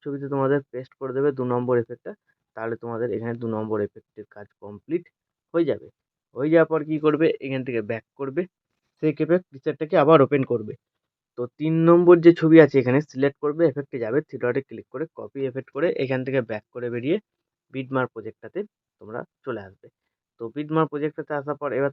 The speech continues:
তোমরা চলে আসবে, দেখবে তিন নম্বর এফেক্ট স্টার্ট হচ্ছে চোদ্দো পয়েন্ট চোদ্দো বিটমার্ক থেকে,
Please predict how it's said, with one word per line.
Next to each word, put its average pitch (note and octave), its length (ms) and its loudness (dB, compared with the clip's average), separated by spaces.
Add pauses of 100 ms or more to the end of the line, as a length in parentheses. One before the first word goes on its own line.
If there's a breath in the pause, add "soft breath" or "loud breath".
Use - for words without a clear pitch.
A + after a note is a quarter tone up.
তোমরা C#3+ 240 -8
চলে C#3+ 200 -2
আসবে, C3 180 0 (540)
দেখবে C3+ 180 -4 (100)
তিন C3+ 200 -8
নম্বর C3+ 240 0
এফেক্ট C#3 240 -2
স্টার্ট B2 280 -10
হচ্ছে C#3 260 -10 (440)
চোদ্দো B2+ 300 -4
পয়েন্ট C3+ 240 2
চোদ্দো A#2+ 280 -2 (460)
বিটমার্ক B2 480 -4
থেকে, C3+ 140 -10